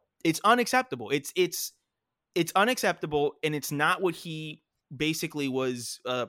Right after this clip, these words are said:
promoted when he got to Florida. Said he's going to re-implement the Gator standard, right? What is the Gator standard? We're gonna work harder. We're gonna be better. We're gonna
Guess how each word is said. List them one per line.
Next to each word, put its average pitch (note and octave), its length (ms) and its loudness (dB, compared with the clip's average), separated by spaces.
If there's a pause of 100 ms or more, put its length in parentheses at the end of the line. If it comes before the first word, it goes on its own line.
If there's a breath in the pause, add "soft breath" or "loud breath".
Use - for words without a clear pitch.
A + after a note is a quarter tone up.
promoted D3 480 2
when B2+ 120 -6
he C3+ 100 -6
got B2 240 2
to A#2 80 -16
Florida. A#2+ 320 -4
Said C3 160 -6
he's C#3+ 140 -2
going D#3 160 -2
to D3 100 -4
re-implement D#3+ 640 -6
the C#3+ 60 -4
Gator C3+ 400 0
standard, G#2 500 -10
right? A2+ 160 -8
What C#3 160 2
is F#3+ 140 4
the G3 60 -2
Gator D3+ 340 -2
standard? A#2+ 340 -4
We're A#2 80 -8
gonna B2 180 -4
work C3+ 320 0
harder. D3 360 4 (260 soft breath)
We're B2+ 80 -8
gonna A#2+ 160 -6
be D3+ 220 -2
better. C#3 400 4 (200 soft breath)
We're B2+ 80 -4
gonna A#2+ 140 -2